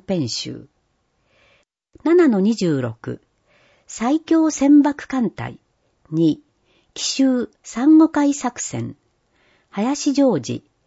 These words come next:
四時間五十一分。国力の差を埋められぬまま、日本は米豪遮断作戦を開始した。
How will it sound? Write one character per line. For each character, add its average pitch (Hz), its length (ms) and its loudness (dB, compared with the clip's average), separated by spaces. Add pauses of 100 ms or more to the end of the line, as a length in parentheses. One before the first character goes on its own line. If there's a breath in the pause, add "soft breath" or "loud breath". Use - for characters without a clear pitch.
(220)
四 202 100 -2
時 339 140 -4
間 240 240 0
五 156 140 -2
十 220 260 -2
一 208 140 -2 (180)
分。 123 260 -10 (1080)
国 285 320 0
力 370 220 2
の 220 100 2
差 220 240 -6
を 226 120 -2
埋 185 100 -4
め 240 140 2
ら 240 120 0
れ 233 80 -2
ぬ 226 160 0
ま 202 140 -2
ま、 156 220 -6 (360)
日 226 120 -2
本 339 280 4
は 160 160 -2
米 311 320 2
豪 226 240 4
遮 180 160 -6
断 254 220 -2
作 285 260 -8
戦 170 300 -4
を 135 80 -8
開 131 260 -12
始 127 180 -10
し - 180 -10
た。 - 140 -16